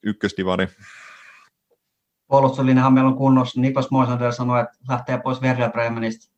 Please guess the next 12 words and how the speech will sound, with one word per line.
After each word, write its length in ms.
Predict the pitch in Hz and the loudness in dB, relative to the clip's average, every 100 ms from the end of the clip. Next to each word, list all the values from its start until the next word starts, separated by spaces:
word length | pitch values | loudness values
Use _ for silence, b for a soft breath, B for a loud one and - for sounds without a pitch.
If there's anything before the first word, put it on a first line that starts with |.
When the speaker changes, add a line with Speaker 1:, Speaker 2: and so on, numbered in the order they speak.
| _ _ _ _ _ _ _ | _ _ _ _ _ _ _
Speaker 2:
Sanoi, 260 | - 127 | -2 2
että 140 | 120 131 | 2 0
ei 60 | |
tule 120 | 120 113 | -2 -4
Suomeen, 380 | 147 139 123 | 0 2 4
mutta 100 | 117 | 0
sit 120 | 123 110 | -2 -2
vähän 160 | 120 | -2
liemessä 360 | 120 127 117 123 | 0 0 0 2
lausuntoja 460 | 123 117 113 117 | 2 2 2 2
sen 200 | 113 123 | 4 4
jälkeen. 480 | 120 113 110 120 113 | 4 2 -2 -4 -4